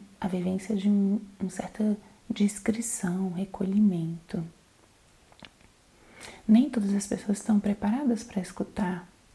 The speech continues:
experiências mais profundas que a gente tem, experiências de Deus, ou questionamentos mais existenciais ou espirituais. Os porcos não sabem distinguir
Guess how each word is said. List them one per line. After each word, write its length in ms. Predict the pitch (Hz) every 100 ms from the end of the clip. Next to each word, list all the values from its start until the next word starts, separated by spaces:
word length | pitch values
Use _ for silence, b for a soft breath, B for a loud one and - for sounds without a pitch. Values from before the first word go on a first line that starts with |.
| _ _ _ - -
experiências 640 | - 214 196 180 180 190
mais 180 | 180 170
profundas 560 | - 175 185 180 170
que 120 | - 165
a 40 |
gente 260 | 165 151 -
tem, 340 | 190 190 196
experiências 520 | 185 - 180 175 - 180
de 80 |
Deus, 540 | 180 170 165 185 180 - B B B B B B
ou 140 | - 214
questionamentos 840 | - - 247 233 208 190 214 190
mais 260 | 180 180 180
existenciais 1000 | 180 180 - 180 180 170 165 175 190 -
ou 160 | 180 180
espirituais. 840 | 180 180 180 - 165 170 165 - - b b b b b b b b _ _ _ _ _ _ _ _ _ _ _ _ _ _ -
Os 120 | 202
porcos 400 | - 233 233 208
não 100 | 208
sabem 300 | 214 220 214
distinguir 640 | 196 - 190 185 220 226